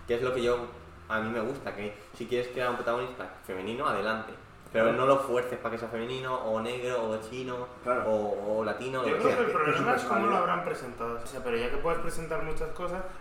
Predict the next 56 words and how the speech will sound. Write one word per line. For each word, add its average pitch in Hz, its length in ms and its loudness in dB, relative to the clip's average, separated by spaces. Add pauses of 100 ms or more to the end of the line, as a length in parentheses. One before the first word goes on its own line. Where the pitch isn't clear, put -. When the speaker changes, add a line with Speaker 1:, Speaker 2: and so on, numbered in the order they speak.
(100)
Speaker 3:
el 123 80 -2
hecho 139 180 -2
de 143 60 -2
presentar 143 580 -2
que 127 80 -4
la 120 120 -4
prota 127 200 -8
es 139 80 -6
una 143 200 -6
mujer 143 400 -4
y - 20 -6
darle 127 260 -6
bombo 139 340 -4
a 147 100 -2
eso, 170 180 -10 (280)
yo 143 120 -4
creo 165 140 -4
que 190 60 -6
ese 185 140 -8
es 147 80 -8
el 120 100 -6
problema. 117 440 -8 (920)
Speaker 1:
Ya, 117 140 -2
ya. 101 80 -2
Speaker 2:
No, 90 320 -4
pero 117 140 2
Speaker 3:
No 190 180 4
Speaker 2:
al, 240 140 8
Speaker 3:
es 247 100 2
el 240 80 0
Speaker 2:
al 196 60 -6
Speaker 3:
problema 208 240 6
Speaker 2:
igual 196 160 6 (100)
Speaker 3:
de - 60 -2
que 175 100 0
la 170 140 2
prota 175 240 -2
sea 165 160 -4
una 160 100 -2
mujer, 147 340 -6
sino 131 220 -8
vender 135 240 -4
el 190 160 -4
juego 214 240 0
con 180 160 -6
que 151 140 -8
la 131 180 -2
prota 214 300 -2
es - 100 -12
una 123 140 -10
mujer. 113 320 -10
Speaker 2:
No, 123 240 2
dijeron 127 520 2
que - 260 -2
una, 113 280 0
un, 120 240 -2